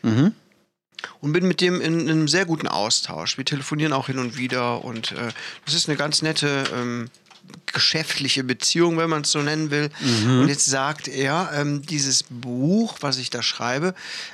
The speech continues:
Speaker 2: ähm, würde jetzt an einen richtigen Verlag kommen.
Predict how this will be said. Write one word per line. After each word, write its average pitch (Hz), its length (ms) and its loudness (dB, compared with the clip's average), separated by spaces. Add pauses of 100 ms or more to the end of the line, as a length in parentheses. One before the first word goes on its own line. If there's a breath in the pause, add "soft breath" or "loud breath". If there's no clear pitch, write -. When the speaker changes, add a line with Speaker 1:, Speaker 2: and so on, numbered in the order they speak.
Speaker 2:
ähm, 127 400 -2
würde 151 280 -2
jetzt 147 200 -2
an 135 100 -8
einen 131 220 -2
richtigen 131 400 -2
Verlag 117 640 -4
kommen. 101 460 -6